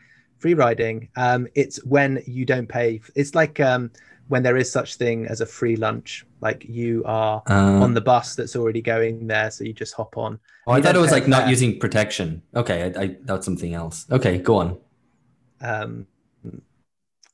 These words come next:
Speaker 1: g-, no, I mean, I, I, I don't know if he, if he covers that towards the, the end of the book. It's been quite a few years since I read it. Um, so yeah, so this book,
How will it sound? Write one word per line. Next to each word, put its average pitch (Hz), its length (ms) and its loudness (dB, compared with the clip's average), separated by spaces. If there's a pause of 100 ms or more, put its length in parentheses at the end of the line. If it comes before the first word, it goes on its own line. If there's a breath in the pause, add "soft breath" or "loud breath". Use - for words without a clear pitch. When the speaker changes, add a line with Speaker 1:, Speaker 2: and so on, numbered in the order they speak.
(100)
Speaker 1:
g-, 120 400 -6
no, 120 400 0 (120)
I 151 100 2
mean, 175 180 4
I, 175 140 2 (100)
I, 143 280 4 (160)
I 123 320 -4 (180)
don't 139 240 2
know 131 160 -4
if 120 160 -4
he, 123 240 -6
if 113 160 -8
he 123 140 -4
covers 139 380 0
that 113 360 -8
towards 113 320 -4
the, 110 380 -4
the 113 100 -4
end 110 120 -2
of 107 60 -2
the 107 60 -6
book. 110 240 -2
It's - 220 -8
been 110 180 0
quite 110 360 -6
a 113 40 -10
few - 220 -6
years 107 180 -2
since 110 200 -6
I 113 40 -2
read 110 160 0
it. 110 180 -2 (520 loud breath)
Um, 131 440 0
so 135 600 0
yeah, 190 220 4
so - 140 0
this 202 180 2
book, 156 300 0